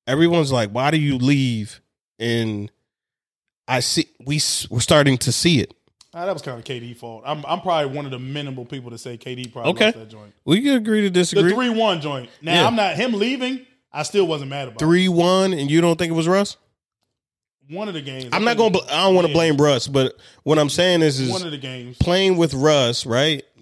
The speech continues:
Speaker 1: <clears throat> Russ plays how Russ plays.
Speaker 2: Yeah, I think
Speaker 1: I
Speaker 2: Man-
Speaker 1: saw it last night in a one seventy-five to one se-, Russ was, Russ was going crazy, right? I saw these highlights, and then I looked it up.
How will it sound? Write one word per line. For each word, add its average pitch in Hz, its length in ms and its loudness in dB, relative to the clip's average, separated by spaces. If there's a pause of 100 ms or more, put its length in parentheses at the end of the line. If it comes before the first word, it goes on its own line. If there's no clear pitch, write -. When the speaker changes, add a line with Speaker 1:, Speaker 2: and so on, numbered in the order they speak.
(640)
Speaker 1:
<clears throat> - 80 -4 (480)
Russ 202 280 2
plays 196 320 2
how 170 120 -2
Russ 160 240 2
plays. 147 500 -6 (440)
Speaker 2:
Yeah, 165 180 -6
I 233 40 -2
think 190 220 -6
Speaker 1:
I 160 40 0
Speaker 2:
Man- 165 80 0
Speaker 1:
saw 269 180 2
it 262 60 -2
last 262 280 0
night 269 400 0 (360)
in 214 100 0
a 196 60 2
one 226 260 4
seventy-five 233 720 0
to 202 80 4
one 220 220 2
se-, - 140 -8 (540)
Russ 247 280 2
was, 202 180 0 (600)
Russ 190 360 0
was 190 200 2
going 208 400 4
crazy, 214 520 2
right? 165 220 2
I 185 80 0
saw 202 200 2
these 190 200 0
highlights, 170 520 0
and 151 140 0
then 165 260 2 (320)
I 147 120 0
looked 170 280 0
it 180 80 0
up. 190 320 0